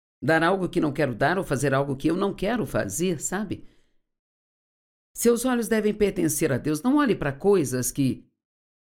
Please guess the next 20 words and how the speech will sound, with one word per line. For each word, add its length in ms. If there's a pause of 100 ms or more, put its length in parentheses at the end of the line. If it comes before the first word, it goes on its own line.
(300)
sejam 360
impróprias. 920 (600)
Seus 280
ouvidos 600 (160)
não 140
devem 260
ouvir 200
fofocas. 840
Não 160
dê 100
ouvidos 520
a 280 (240)
pessoas 400
dizendo 360
coisas 320
ruins 260
de 80
outras 320
pessoas, 540
sabe? 440